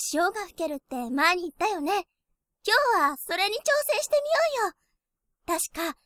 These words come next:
射精直後も攻め続けるんだよね。<laughs>それじゃあ、今度は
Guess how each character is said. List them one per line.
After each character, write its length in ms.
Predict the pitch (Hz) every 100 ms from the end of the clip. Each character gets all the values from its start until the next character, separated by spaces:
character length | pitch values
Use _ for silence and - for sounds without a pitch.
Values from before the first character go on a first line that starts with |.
| _ _
射 260 | - 254 269
精 200 | 359 359
直 180 | 440
後 200 | - 440
も 120 | 277 247
攻 160 | 269
め 120 | 302
続 220 | - 320 381
け 120 | 415
る 120 | 466
ん 20 | 539
だ 80 |
よ 120 | 381 -
ね。 140 | 320 831 - _ _ _ _ -
<laughs> 1000 | 640 554 587 - - - 988 - - -
そ 160 | - 285
れ 120 | 349
じ 80 | 403
ゃ 40 |
あ、 180 | 427 392 - _
今 260 | - 339 339
度 80 | 277
は 140 | 254